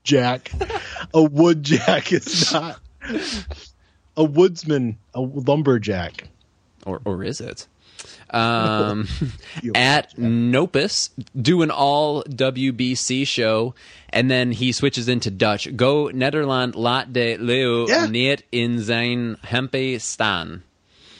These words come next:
Speaker 1: Yeah, shout out to the motherland. Dutch, baby. I'm with that guy.
Speaker 2: They got, they got
Speaker 1: Cheering
Speaker 2: off
Speaker 1: on
Speaker 2: to
Speaker 1: the
Speaker 2: a hot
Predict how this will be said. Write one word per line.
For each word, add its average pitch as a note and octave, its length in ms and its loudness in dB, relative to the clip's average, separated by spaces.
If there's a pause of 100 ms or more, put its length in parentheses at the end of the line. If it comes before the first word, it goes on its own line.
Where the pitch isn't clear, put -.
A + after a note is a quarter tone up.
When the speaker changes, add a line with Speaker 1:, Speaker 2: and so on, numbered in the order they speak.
Speaker 1:
Yeah, A#3 220 2
shout G3 360 2
out A#3 140 4
to A3 80 2
the F#3+ 100 4
motherland. D#3+ 680 4 (560)
Dutch, G3 400 2
baby. D#3 400 2 (320)
I'm F3 160 2
with E3 160 4
that C#3+ 200 4
guy. G2+ 320 -2 (180)
Speaker 2:
They A2+ 100 -2
got, C3+ 360 0
they A#2+ 100 0
got E3 160 0
Speaker 1:
Cheering F3 220 4
Speaker 2:
off F#3+ 60 4
Speaker 1:
on - 40 6
Speaker 2:
to E3+ 40 6
Speaker 1:
the C#3+ 60 4
Speaker 2:
a C3+ 40 -4
hot C3+ 80 -2